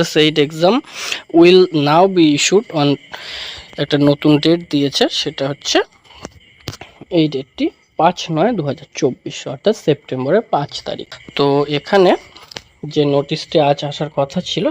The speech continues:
সেই নোটিশটি পাঁচ তারিখ আসবে পরের মাসে, ঠিক আছে? তাড়াতাড়ির মধ্যেই চলে আসবে নোটিশটি। তো এবারে যে ভ্যাকেন্সিগুলো আছে সেটা প্রতি বছর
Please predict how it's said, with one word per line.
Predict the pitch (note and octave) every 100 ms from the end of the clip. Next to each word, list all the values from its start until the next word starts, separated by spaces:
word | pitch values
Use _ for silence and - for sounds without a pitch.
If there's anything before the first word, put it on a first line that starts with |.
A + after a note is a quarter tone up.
| E4
সেই | E3+ C#3
নোটিশটি | B2 B2+ C3 - B3+ G4+ - _ _ - - - _ -
পাঁচ | C3+ - -
তারিখ | D3+ F#3 - - - - _ _ -
আসবে | D3 C#3 D#3+ F4+ -
পরের | D3 A#2+ A#2+
মাসে, | A2+ - - _ - - - - -
ঠিক | F#3 F#3+
আছে? | F#3+ - E4+ -
তাড়াতাড়ির | C#3 C#3 C#3 C#3
মধ্যেই | C3+ - G3 G#3+
চলে | C#3 C#3 C3
আসবে | A#2+ B2 C4 C#4 _ - C3
নোটিশটি। | - C#3 - C#4 E4 - - - - - -
তো | D3 - C#3
এবারে | F#3 F3 A3+ F#4 _ _ - _ - D#3+ D#3
যে | D3+ C#3+
ভ্যাকেন্সিগুলো | C3 D3+ D#3 D#3 D3+ D3+ D3+ B2+
আছে | B2+ - A#3+
সেটা | D#3+ - C#3 C#3 - _ _ -
প্রতি | C3+ C3+ D3
বছর | D3 -